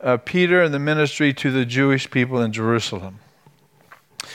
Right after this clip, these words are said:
But then you see the Spirit shifting,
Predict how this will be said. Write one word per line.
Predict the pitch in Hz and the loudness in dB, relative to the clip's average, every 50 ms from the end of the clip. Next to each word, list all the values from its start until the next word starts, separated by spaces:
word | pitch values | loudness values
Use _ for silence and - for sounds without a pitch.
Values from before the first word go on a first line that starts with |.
| - - - - - _ - | -16 -16 -18 -18 -10 _ -4
But | 139 - - | -4 -2 0
then | 175 190 214 220 220 | 0 2 2 4 2
you | 208 196 | 2 2
see | - - - - 202 202 | 0 0 0 2 2 2
the | 180 190 175 | 2 0 -2
Spirit | - - - 196 190 190 180 143 131 | -2 -2 0 2 2 2 2 0 -4
shifting, | - - - - - - 202 190 - - - 135 120 120 123 | -6 -6 -6 -4 0 0 0 0 -2 -6 -6 -6 -6 -6 -8